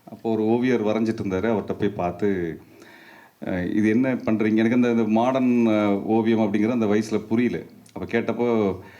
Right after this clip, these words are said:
சொன்னா, "இதுதான் ப்ரஷ்ஷு, இதுதான் கலரு,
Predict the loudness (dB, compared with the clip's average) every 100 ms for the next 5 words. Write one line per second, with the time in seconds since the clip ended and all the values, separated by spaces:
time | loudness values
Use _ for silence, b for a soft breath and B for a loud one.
0 | B B B B -4 0 2 2 -2 0
1 | 0 0 -2 -2 -4 B B B -4 -2
2 | -2 0 0 0 0 -4